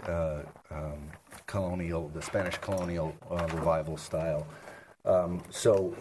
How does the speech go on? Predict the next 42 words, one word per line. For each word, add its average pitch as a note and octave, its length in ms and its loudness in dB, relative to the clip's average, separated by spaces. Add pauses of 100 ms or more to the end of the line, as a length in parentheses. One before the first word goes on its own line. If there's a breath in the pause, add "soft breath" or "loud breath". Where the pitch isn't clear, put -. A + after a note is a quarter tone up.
i-, F#2+ 200 2 (100)
in F2 220 4
doing G2+ 340 6
so, G2 220 6
we've, F#2 260 2 (140)
the F#2 80 2
plans G2 380 4
that E2+ 100 4
you F2 80 2
have F2+ 220 6
in E2+ 100 0
front G2+ 200 2
of F2+ 120 4
you F2+ 180 4
have F2 200 2
been F2 120 2
updated F2 540 4 (460 loud breath)
based E3 300 6
on G2+ 180 4
some, F#2+ 500 0
uh, E2+ 260 2 (100)
correspondence G2 680 0
and F2+ 140 -2
coordination F#2 720 2
with, E2 280 0
uh, E2+ 160 2
Mister F2 360 -2
Henry F2+ 320 0
Lenny, F2+ 440 2
who, F2 320 0 (120)
uh, E2 300 4
assisted F#2 540 4
in E2+ 320 4 (400 loud breath)
providing G2+ 440 6
some E2+ 420 2 (100)
insight G2 440 2
as E2+ 180 2
to F2+ 220 0
the E3 260 2
appropriate F2 500 2
historical E2+ 580 0
elements. E2 540 2